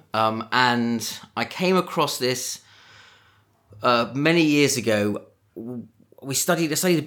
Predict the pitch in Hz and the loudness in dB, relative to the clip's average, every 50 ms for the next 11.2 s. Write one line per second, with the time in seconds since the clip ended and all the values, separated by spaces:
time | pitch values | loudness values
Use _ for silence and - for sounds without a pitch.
0 | 170 151 147 131 110 113 110 120 123 127 151 151 143 139 - 131 139 127 123 - | 2 4 4 2 0 -2 -10 -12 -4 0 2 2 2 0 0 0 2 2 2 2
1 | - - 117 117 113 - 135 117 113 110 95 82 - - - - 139 135 127 120 | 0 -4 -4 -4 -2 -2 -4 -2 -2 -2 -4 -4 -4 -6 -6 -4 -2 0 0 0
2 | 110 104 101 101 98 - 98 104 107 101 104 101 101 98 - - - _ _ _ | 0 -2 -4 -6 -6 -6 -6 -4 -4 -4 -4 -6 -6 -8 -8 -10 -12 _ _ _
3 | _ _ _ _ _ - - - - 139 120 - 131 113 - - 117 107 - - | _ _ _ _ _ -8 -6 -4 -4 -4 -4 -4 -6 -6 -6 -6 -8 -6 -6 -4
4 | - 123 120 120 113 113 110 107 107 107 104 - - _ _ - - - 104 104 | -4 -2 -2 -2 -2 -2 -4 -4 -4 -6 -6 -8 -10 _ _ -16 -12 -10 -8 -6
5 | 104 104 107 110 107 - - 110 107 104 101 104 104 101 101 107 104 101 110 95 | -6 -6 -6 -6 -8 -6 -6 -4 -2 -2 -2 -2 -4 -4 -4 -6 -8 -8 -10 -12
6 | - 110 104 98 - - - 101 104 104 98 - - 95 - 104 98 104 104 101 | -8 -8 -8 -6 -8 -10 -10 -8 -6 -6 -8 -8 -10 -10 -8 -8 -6 -4 -4 -4
7 | 98 92 90 87 87 90 90 - - - 101 98 98 98 98 98 - - - - | -4 -4 -6 -6 -8 -10 -10 -12 -10 -8 -6 -6 -6 -6 -6 -8 -10 -12 -16 -20
8 | - - - - _ _ _ _ - - 90 90 - - 127 120 - - 107 98 | -20 -20 -20 -20 _ _ _ _ -8 -8 -6 -6 -2 -2 -2 -2 -2 -4 -4 -6
9 | - 104 - - 113 104 98 107 101 98 - - 90 - - - 98 95 90 92 | -6 -10 -6 -4 -4 -2 -2 -2 -4 -4 -6 -10 -14 -14 -12 -10 -8 -8 -8 -8
10 | - 104 98 - - 104 98 95 95 95 95 92 - - 95 98 92 92 90 87 | -8 -8 -8 -8 -8 -8 -6 -6 -6 -6 -8 -8 -10 -10 -8 -6 -6 -4 -6 -6
11 | 85 87 87 85 | -8 -8 -12 -14